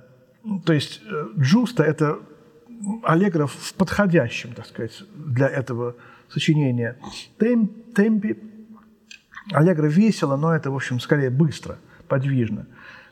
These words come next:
"Нель мода руссика" в русском стиле, без быстроты, немножечко сдержанно. <laughs> Я вспоминаю,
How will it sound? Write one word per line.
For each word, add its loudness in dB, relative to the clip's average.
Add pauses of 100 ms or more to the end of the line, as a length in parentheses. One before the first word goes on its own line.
"Нель 6
мода 2
руссика" 4
в 2
русском 0
стиле, 0 (580)
без 6
быстроты, 0 (240)
немножечко 2
сдержанно. -4 (360)
<laughs> - (180)
Я 6
вспоминаю, -2